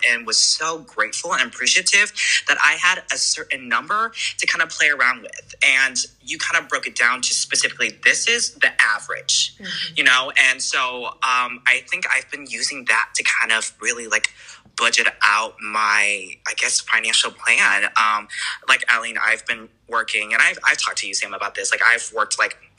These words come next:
Speaker 1: I had two jobs, um, for, like, uh, two years, just trying to save up as much as I can to make the move to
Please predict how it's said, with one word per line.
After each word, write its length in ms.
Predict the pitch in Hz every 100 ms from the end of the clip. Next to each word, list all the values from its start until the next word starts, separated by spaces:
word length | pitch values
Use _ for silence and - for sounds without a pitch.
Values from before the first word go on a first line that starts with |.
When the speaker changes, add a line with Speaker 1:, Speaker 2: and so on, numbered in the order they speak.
| _ _ _ -
Speaker 1:
I 60 | -
had 220 | 143 143
two 160 | -
jobs, 460 | 113 107 101 107 - - - - -
um, 220 | 113 104
for, 160 | 107 117
like, 220 | 107 - _ _
uh, 180 | 90 95
two 200 | - 127
years, 300 | 113 110 107
just 160 | 117 110
trying 200 | 123 107
to 40 |
save 260 | 104 110 107
up 200 | 107 - 110
as 200 | 101 -
much 200 | 104 -
as 80 |
I 80 | 101
can 580 | 95 - 113 104 101 101
to 380 | - - 165 185
make 200 | 151 -
the 60 |
move 320 | 107 104 101 -
to 160 | -